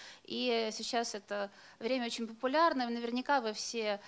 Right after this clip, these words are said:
видели множество передач о том, какими, ценой каких усилий нам давалось и строительство мет-, метрополитена, и все крупные стройки. Действительно, это было очень сложно и тяжело.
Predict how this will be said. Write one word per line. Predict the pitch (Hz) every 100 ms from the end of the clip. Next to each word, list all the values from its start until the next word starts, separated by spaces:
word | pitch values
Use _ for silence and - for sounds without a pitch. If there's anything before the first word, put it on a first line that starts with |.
| - -
видели | 202 240 262 226 220
множество | 226 233 220 214
передач | 220 226 240 254 240
о | 214
том, | 233 220
какими, | 220 214 226 220 214
ценой | 202 254 247
каких | 220 233 226
усилий | 247 - 269 262 226 214
нам | 220
давалось | 214 214 220 208 208 202
и |
строительство | - 214 214 208 - 208
мет-, | 208 202 -
метрополитена, | 214 - 214 220 233 - 311 294 247 233 220
и | - 220 226 - -
все | - 254
крупные | 240 247 247 240
стройки. | 233 - 262 214 -
Действительно, | 202 220 - 311 - 233
это | 208 220 233
было | 247 247
очень | 240 240 226
сложно | - 262 240
и | 226
тяжело. | 233 233 247 240 190